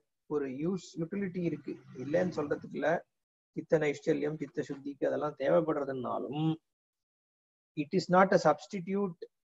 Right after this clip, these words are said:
for gaining ஞானம் and it is not a means of ஞானம் also. பிரமாண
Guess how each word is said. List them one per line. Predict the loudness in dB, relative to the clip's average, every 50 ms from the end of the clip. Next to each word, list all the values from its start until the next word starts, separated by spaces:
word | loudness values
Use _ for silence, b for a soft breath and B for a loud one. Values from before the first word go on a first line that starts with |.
| _ _ _ _ _ _ _ _ _
for | 0 2 2 0 0
gaining | -4 -4 -4 -2 0 0 2 2 2
ஞானம் | 4 4 4 4 2 0 -2 -4 -6 -8 -10 -14 _ _ _ _ _ _ _ _ _ _ _ _ _ _ -8
and | -6 -4
it | -4 -2 -2
is | -4 -4 0
not | 4 6 6 8 8
a | 6 6
means | 8 8 10 12 12 12 10 10 6 4 2 6
of | 6 6 6 6 2
ஞானம் | 2 4 4 4 2 2 -2
also. | -4 -6 -8 -8 -12 -18 -20 -20 _ _ _ _ _ _ _ _ _ _ _ _ _ _ _ _ _ _ _ _ _ _ _ _ _ _ _ _ _ _ _ _ _ _ _ _ _ _ _ _ _ _ _ _ _ _ _ _ _ _ -10
பிரமாண | -4 2 6 8 10 10 10